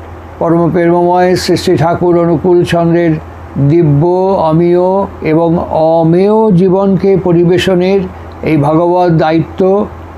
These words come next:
স্বেচ্ছায় গ্রহণ করে এই কর্তব্য পালন করে চলেছেন। তাদের আয়োজনে আজকে আপনাদের সাথে আবার, আবার সম্মিলিত হয়েছি। আজকে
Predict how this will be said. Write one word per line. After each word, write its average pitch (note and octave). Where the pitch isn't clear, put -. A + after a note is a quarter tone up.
স্বেচ্ছায় E3+
গ্রহণ E3+
করে F3+
এই D#3+
কর্তব্য E3+
পালন E3+
করে E3
চলেছেন। F3
তাদের D#3+
আয়োজনে E3+
আজকে D#3
আপনাদের E3
সাথে D#3+
আবার, F3+
আবার E3
সম্মিলিত D#3
হয়েছি। D3
আজকে G3+